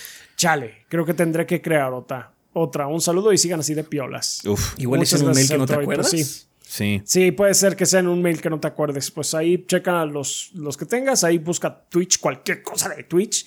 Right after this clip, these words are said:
Speaker 1: Y
Speaker 2: Sí,
Speaker 1: pues,
Speaker 2: no, siempre
Speaker 1: a lo
Speaker 2: puedes
Speaker 1: mejor
Speaker 2: entrar
Speaker 1: ahí está.
Speaker 2: sin cuenta, pero bueno, lo malo de eso es que pues no vas a ganar gordólares y todo ese tipo de cosas, bro.
Speaker 1: Eso.
Speaker 2: <laughs>
Speaker 1: Ujú. Pero bueno,
Speaker 3: Palabra.
Speaker 1: pues, palabra. Gracias, Sertroid.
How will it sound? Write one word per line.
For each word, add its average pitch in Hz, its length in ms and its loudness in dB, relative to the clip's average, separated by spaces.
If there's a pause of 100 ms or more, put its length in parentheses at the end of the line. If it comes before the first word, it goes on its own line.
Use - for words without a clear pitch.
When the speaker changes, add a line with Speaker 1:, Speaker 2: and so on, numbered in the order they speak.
(300)
Speaker 1:
Y 151 60 -6
Speaker 2:
Sí, 131 40 -8 (120)
Speaker 1:
pues, 175 40 4
Speaker 2:
no, 208 60 2
siempre 214 340 0
Speaker 1:
a - 40 2
lo 196 80 2
Speaker 2:
puedes 196 140 4
Speaker 1:
mejor 151 100 4
Speaker 2:
entrar 151 100 2
Speaker 1:
ahí - 20 4
está. 139 140 2
Speaker 2:
sin 113 100 2
cuenta, 160 420 0
pero 107 360 2
bueno, 101 280 -2
lo 104 120 -2
malo 117 260 2
de 113 60 2
eso 113 140 -4
es 104 100 -6
que 85 420 -4 (680)
pues 92 220 -10
no 98 100 -4
vas 95 200 -4
a 87 260 -4
ganar 104 320 -2
gordólares 127 640 2
y - 20 -10
todo 127 80 0
ese 127 120 0
tipo 127 160 -2
de - 40 -10
cosas, 240 360 -4
bro. - 220 -16 (240)
Speaker 1:
Eso. 156 300 0 (160)
Speaker 2:
<laughs> - 60 -14
Speaker 1:
Ujú. 131 560 0 (840)
Pero 135 200 -2
bueno, - 20 -2
Speaker 3:
Palabra. 131 400 4
Speaker 1:
pues, 131 160 -4 (400)
palabra. 139 580 -2
Gracias, 214 260 0
Sertroid. 180 400 2